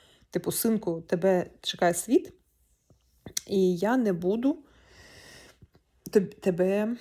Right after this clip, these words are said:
тобі заважати". Ось. І, е, Роб Вільямс, настільки йому було погано, що він,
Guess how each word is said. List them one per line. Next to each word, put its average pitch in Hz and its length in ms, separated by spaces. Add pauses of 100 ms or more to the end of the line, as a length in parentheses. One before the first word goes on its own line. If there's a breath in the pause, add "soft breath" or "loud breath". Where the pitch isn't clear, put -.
(1300 loud breath)
тобі 196 380
заважати". 185 500 (1400)
Ось. - 400
І, 277 280 (200)
е, 196 600 (200)
Роб 226 240
Вільямс, 208 420 (1120 loud breath)
настільки 240 500
йому 247 160
було 214 200
погано, 311 580
що 247 340
він, 254 360